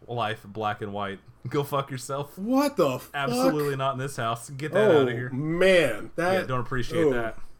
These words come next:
Speaker 2: oof. That makes me mad.
Speaker 1: Uh, but, yeah, that's, that's really it. <laughs> I was out of
Speaker 2: Oh.
Speaker 1: town for, like, six days. I didn't really watch anything over there, so, uh, let's get to what the people want. <laughs> Let's get
Speaker 2: Actually,
Speaker 1: down
Speaker 2: uh,
Speaker 1: to
Speaker 2: be-, but
Speaker 1: all
Speaker 2: before
Speaker 1: seven
Speaker 2: we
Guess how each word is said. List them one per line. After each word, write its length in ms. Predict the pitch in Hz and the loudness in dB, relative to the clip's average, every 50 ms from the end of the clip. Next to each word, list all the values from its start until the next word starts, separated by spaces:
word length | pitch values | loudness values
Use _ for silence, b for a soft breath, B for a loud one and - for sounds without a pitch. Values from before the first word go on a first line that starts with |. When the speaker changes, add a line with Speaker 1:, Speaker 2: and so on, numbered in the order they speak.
| - - 185 | -14 -8 -4
Speaker 2:
oof. 420 | 196 202 156 127 120 - - - - - - - - - - - - - - - - - - - - - - - | -4 -2 -2 -2 -4 -6 -8 -8 -12 -14 -16 -16 -20 -20 -20 -20 -20 -20 -20 -20 -20 -20 -20 -16 -16 -14 -12 -8
That 80 | 185 262 | -4 -4
makes 200 | 220 131 - - | -4 -4 -4 -8
me 80 | 113 110 | -10 -10
mad. 340 | 120 135 165 180 135 - - - | -10 -8 -8 -8 -8 -8 -10 -8
Speaker 1:
Uh, 220 | 120 120 117 120 | -6 -4 -4 -4
but, 240 | 120 123 131 127 - - - - - - - - _ _ - - _ _ _ _ _ _ - _ - - _ - 120 120 | -4 -6 -6 -8 -8 -14 -20 -20 -20 -20 -20 -20 _ _ -20 -20 _ _ _ _ _ _ -20 _ -20 -20 _ -18 -16 -14
yeah, 180 | 127 151 175 180 - | -12 -10 -10 -10 -10
that's, 440 | 135 131 131 - - - - - - _ - | -12 -14 -14 -14 -18 -20 -20 -20 -20 _ -20
that's 160 | 135 127 - | -20 -14 -10
really 260 | 135 127 123 123 131 | -8 -8 -6 -4 -4
it. 140 | 127 117 107 - - - - | -4 -6 -6 -10 -14 -20 -20
<laughs> 220 | - - - 143 | -18 -10 -8 -6
I 60 | 147 | -4
was 140 | 147 143 139 | -2 0 2
out 120 | 147 139 139 | 2 2 2
of 60 | 135 | 0
Speaker 2:
Oh. 20 | 131 | 0
Speaker 1:
town 280 | 156 151 143 143 139 | 0 0 0 0 0
for, 120 | - - 131 | -2 -4 -4
like, 200 | 120 117 117 110 | -4 -4 -6 -8
six 300 | - - 139 131 120 - | -10 -6 -6 -6 -6 -4
days. 300 | - 127 120 127 127 131 | -4 -4 -4 -4 -4 -4
I 40 | 131 | -4
didn't 100 | 127 127 | -6 -4
really 140 | 123 120 120 | -6 -6 -4
watch 280 | 120 120 120 117 - | -2 -2 -2 -2 -4
anything 240 | 135 123 113 120 127 | -6 -6 -6 -4 -4
over 180 | 123 120 117 120 | -4 -4 -4 -4
there, 220 | 123 127 131 120 | -4 -4 -6 -6
so, 300 | 120 - 117 110 107 107 | -8 -8 -8 -6 -6 -4
uh, 140 | 110 110 - - b b b b b b b b b b b b b b b b b _ | -6 -6 -8 -10 b b b b b b b b b b b b b b b b b _
let's 140 | - - - | -14 -10 -6
get 160 | - 196 - | -4 -4 -4
to 80 | - 143 | -2 -2
what 120 | 147 147 | -4 -2
the 60 | - 110 | -4 -8
people 380 | - - - 165 135 - 117 104 | -10 -8 -8 -8 -8 -8 -8 -8
want. 340 | 101 113 127 127 113 - | -6 -4 -4 -4 -6 -8
<laughs> 20 | - | -12
Let's 100 | - - - | -14 -10 -4
get 80 | 156 170 | 2 2
Speaker 2:
Actually, 380 | 185 196 185 - 214 208 190 180 | 4 4 4 4 6 8 8 8
Speaker 1:
down 160 | 165 165 165 | 8 6 4
Speaker 2:
uh, 80 | 165 | 2
Speaker 1:
to 100 | 156 - | 2 4
Speaker 2:
be-, 100 | 180 175 | 4 4
but 200 | 175 - 208 214 - | 4 6 4 4 4
Speaker 1:
all 80 | 127 | 4
Speaker 2:
before 680 | 208 202 196 190 - - - 202 214 214 220 233 233 247 | 4 4 4 4 2 2 6 6 6 6 4 2 2 2
Speaker 1:
seven 140 | 247 233 - | 2 0 0
Speaker 2:
we 100 | 226 220 | 0 0